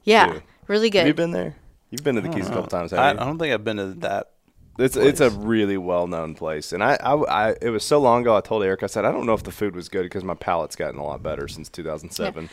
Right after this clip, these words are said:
Speaker 3: There is a lot of touristy vibe.
Speaker 2: Yeah, but, but
Speaker 1: The
Speaker 2: that's kinda what's
Speaker 1: views
Speaker 2: the, it's the view.
Speaker 1: and
Speaker 2: You're
Speaker 1: the
Speaker 2: sitting out
Speaker 1: fish.
Speaker 2: on the water, and they're, like, you know how the Keys, I mean, the Keys is, like, you just got such good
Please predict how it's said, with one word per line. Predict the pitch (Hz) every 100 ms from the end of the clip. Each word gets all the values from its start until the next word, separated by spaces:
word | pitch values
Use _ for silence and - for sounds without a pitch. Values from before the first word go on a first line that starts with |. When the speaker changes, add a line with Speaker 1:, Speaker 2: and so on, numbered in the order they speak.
| -
Speaker 3:
There | 165
is | 170
a | 131
lot | 104 101 95
of |
touristy | - 107 92 - 85
vibe. | 82 82 82 - -
Speaker 2:
Yeah, | 120 98 - -
but, | 117 - _ -
but | 156
Speaker 1:
The | 240
Speaker 2:
that's | 190
kinda | 208 - 254
what's | 104 156 - -
Speaker 1:
views | 113
Speaker 2:
the, | 120
it's | -
the | 107
view. | 92 110
Speaker 1:
and | 104
Speaker 2:
You're | 104
Speaker 1:
the |
Speaker 2:
sitting | - 139 127
out | 120
Speaker 1:
fish. | 117
Speaker 2:
on |
the | 104
water, | 90 92 104 110 107
and | - 98 98
they're, | 90 -
like, | 92 90 _ _ _ -
you | 117
know |
how | 73
the | 69
Keys, | 85 82 67
I |
mean, | 92
the | 90
Keys | - 107
is, | 82 78
like, | 78 -
you | 98
just | 85 -
got | 82
such | - 95 -
good | 92 85 80